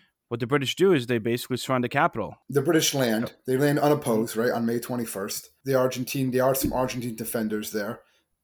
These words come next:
Speaker 2: um, about five thousand, like we, like, uh, we were saying before. They were strong. They had a very effective resistance, and there was a lot of heavy fighting. And while this is going on, the Argentine Air Force is still bombing a lot of their, the,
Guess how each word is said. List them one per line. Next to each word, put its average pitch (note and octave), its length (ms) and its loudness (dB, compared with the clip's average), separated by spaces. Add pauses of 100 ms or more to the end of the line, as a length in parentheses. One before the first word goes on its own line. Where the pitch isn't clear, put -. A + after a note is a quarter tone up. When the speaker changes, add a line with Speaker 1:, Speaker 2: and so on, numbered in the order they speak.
Speaker 2:
um, G#2+ 380 -2
about G#2+ 240 -2
five A#2+ 220 2
thousand, A#2 320 -2
like A2 160 -2
we, G#2 160 -2
like, A2 260 -8
uh, G2+ 180 -6
we G#2 80 -10
were G2+ 80 -8
saying A2 200 -8
before. A2 340 -4
They A2+ 100 -4
were G#2+ 80 -6
strong. B2+ 360 -4
They A#2 200 0
had B2+ 120 0
a B2 80 2
very C3+ 240 4
effective A2+ 380 -4
resistance, B2 640 -4 (420)
and A#2+ 80 -6
there A#2+ 60 -4
was A2+ 80 -4
a - 20 2
lot C3 60 2
of B2+ 80 0
heavy B2 180 0
fighting. C3 420 0
And A#2 140 -2
while C3 140 2
this C3 100 0
is A#2+ 60 -8
going C3 240 -2
on, D#3 260 0
the A2+ 300 -2
Argentine C3+ 360 -6
Air D3 100 2
Force A#2+ 320 -4
is - 120 -6
still B2+ 400 -2
bombing B2 400 0
a A2 60 0
lot A2 220 2
of A2 120 -4
their, G#2 260 -2
the, G2+ 360 -10